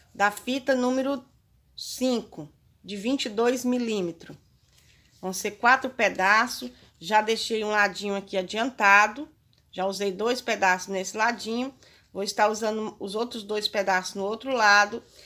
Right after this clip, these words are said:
E para o catavento, nós vamos estar usando um pedaço com trinta centímetros.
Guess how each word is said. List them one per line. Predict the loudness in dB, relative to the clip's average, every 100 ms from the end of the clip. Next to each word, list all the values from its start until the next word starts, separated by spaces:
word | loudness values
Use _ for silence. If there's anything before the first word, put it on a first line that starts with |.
| -16 -14
E | 0
para | 4 4
o | 2
catavento, | -2 0 4 4 4 -2 -2 -6 -8 -10 -10 _ _ _ _ _ _ _ _ _ _ _ _ -10
nós | -8 -4
vamos | -4 -4 -6
estar | -2 0
usando | 0 -2 -2 0 -2
um | -2
pedaço | -2 2 2 2 -2
com | -8 -8 -6
trinta | -4 -2 -2 -4 -6
centímetros. | -4 -4 -4 -6 -4 -4 -8 -14 -18 -20